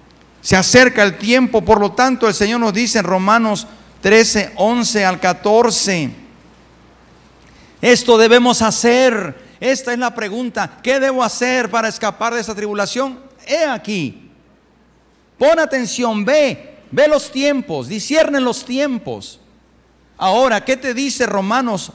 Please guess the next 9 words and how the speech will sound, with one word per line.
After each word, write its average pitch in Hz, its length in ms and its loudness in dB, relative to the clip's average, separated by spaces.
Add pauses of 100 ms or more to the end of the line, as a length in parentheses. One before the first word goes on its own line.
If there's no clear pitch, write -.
trece, 233 340 -4
once 240 260 -6
al 214 120 -4
catorce? 214 580 -4 (200)
¿Qué 226 160 2
debemos, 220 580 -4 (240)
cómo 233 220 -2
debemos 220 440 -2
vivir 196 600 -2